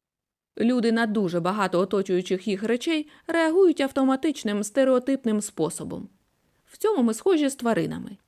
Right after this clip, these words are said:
Індичка навіть кидається на опудало тхора, свого найлютішого ворога. Але варто до цього опудала підключити магнітофон, що видаватиме звук «ціп-ціп»,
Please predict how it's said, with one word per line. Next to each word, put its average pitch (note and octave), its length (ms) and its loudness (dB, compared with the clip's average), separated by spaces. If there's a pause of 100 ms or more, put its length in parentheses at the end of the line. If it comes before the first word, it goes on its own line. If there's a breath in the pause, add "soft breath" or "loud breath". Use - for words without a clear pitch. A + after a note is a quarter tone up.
(420)
Індичка G3+ 600 0
навіть A#3+ 360 0
кидається F#3 680 0
на G#3 160 0
опудало F#3 500 0
тхора, C#4+ 460 0 (180 loud breath)
свого D#4 380 0
найлютішого C#4+ 760 2
ворога. F#3 500 -2 (480)
Але F#3+ 300 2
варто G3 480 -2
до F#3 140 0
цього A#3+ 320 2
опудала E3+ 480 -2
підключити G#3+ 720 -2
магнітофон, F#3 720 -2
що F3+ 180 -4
видаватиме G3+ 600 -2
звук A#3 340 -2
«ціп-ціп», D4+ 680 -2